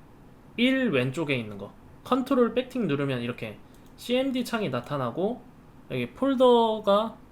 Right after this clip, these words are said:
예, 지금 제가 코드가 있는 폴더인가요? 아니네요. 예, 씨디 렉처까지 해줘야 되네요. 이렇게.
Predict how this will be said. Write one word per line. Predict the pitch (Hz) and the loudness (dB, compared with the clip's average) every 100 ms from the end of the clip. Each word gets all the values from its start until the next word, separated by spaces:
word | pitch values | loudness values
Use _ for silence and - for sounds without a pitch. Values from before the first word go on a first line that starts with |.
| - | -14
예, | 120 107 - | -10 -10 -6
지금 | 139 120 | -6 -4
제가 | 131 123 117 110 - - | -2 -2 -2 -6 -14 -20
코드가 | - 262 247 190 | -8 -4 0 0
있는 | 123 120 120 | 0 -4 -6
폴더인가요? | - 180 170 143 113 151 - - - - - - - - | -6 -2 -2 -2 -6 -8 -14 -20 -20 -20 -20 -20 -20 -12
아니네요. | - 104 101 - - | -10 -10 -12 -16 -16
예, | 107 | -14
씨디 | - 185 202 | -8 -2 -2
렉처까지 | 120 107 156 156 131 123 | -2 -4 -6 -4 -4 -4
해줘야 | 160 160 123 | -4 -4 -6
되네요. | 101 95 - - - - | -8 -14 -18 -20 -20 -20
이렇게. | - | -20